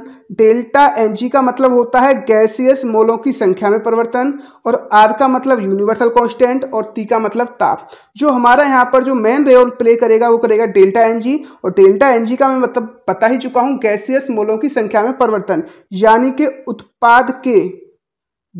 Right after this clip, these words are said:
गैसीय मोल, उत्पाद के गैसीय मोल माइनस अभिकारक के गैसीय मोल,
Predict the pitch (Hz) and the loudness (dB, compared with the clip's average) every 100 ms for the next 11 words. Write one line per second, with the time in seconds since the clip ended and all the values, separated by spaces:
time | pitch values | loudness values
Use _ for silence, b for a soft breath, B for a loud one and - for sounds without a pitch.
0 | - 226 220 220 247 247 247 285 311 - | -4 0 0 -2 0 0 2 0 -2 -12
1 | - - _ 226 220 214 247 277 339 - | -20 -20 _ -2 -2 -2 -4 -2 -4 -10
2 | b b _ 202 - 208 202 202 240 247 | b b _ -16 -4 -2 -2 -2 -2 -2
3 | 233 233 294 - - _ _ _ _ _ | 2 0 0 -8 -20 _ _ _ _ _
4 | _ 185 190 214 226 180 - - _ _ | _ -4 0 2 2 -2 -6 -20 _ _
5 | _ _ 220 220 240 240 196 180 180 175 | _ _ -4 -4 -2 0 2 0 -2 -2
6 | 165 151 151 - 76 | -2 -8 -10 -14 -16